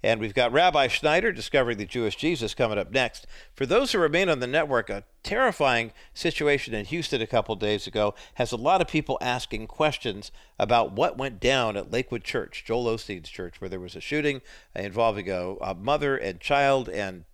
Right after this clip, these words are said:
one dead and two injured. We'll give you the latest on this coming up next as the bottom line continues.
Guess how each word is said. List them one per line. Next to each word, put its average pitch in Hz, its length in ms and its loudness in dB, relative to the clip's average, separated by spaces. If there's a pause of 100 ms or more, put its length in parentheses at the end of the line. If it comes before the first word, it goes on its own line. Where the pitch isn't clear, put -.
one 143 380 -2
dead 123 300 4
and 87 120 -8
two 123 240 -6
injured. 92 380 -6 (260)
We'll 117 120 -4
give 151 180 2
you 131 60 0
the 117 100 -2
latest 113 400 2
on 92 160 0
this 92 120 -6
coming 101 260 0
up 87 100 -4
next - 340 -2
as 98 80 -10
the 104 100 -8
bottom 107 300 2
line 101 220 -2
continues. - 640 -14